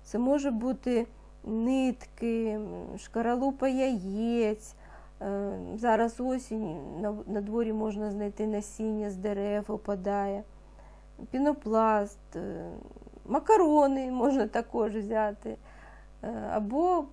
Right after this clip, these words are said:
плоди, м, дерев, які ви знайдете. М, і листячко можна також.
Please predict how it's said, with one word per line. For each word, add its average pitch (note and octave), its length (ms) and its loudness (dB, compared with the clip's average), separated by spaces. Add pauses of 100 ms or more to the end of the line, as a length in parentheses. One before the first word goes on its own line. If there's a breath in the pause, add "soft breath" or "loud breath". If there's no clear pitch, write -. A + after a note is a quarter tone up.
(120)
плоди, A#3 420 0
м, C#4 80 -2 (1000)
дерев, B3 460 0
які G#3+ 320 -4
ви G#3+ 160 0
знайдете. F#3+ 640 -6 (1300 loud breath)
М, F#3 260 -8 (140)
і G4 100 4
листячко G#3+ 680 0
можна G#3 400 -6
також. G3+ 560 -12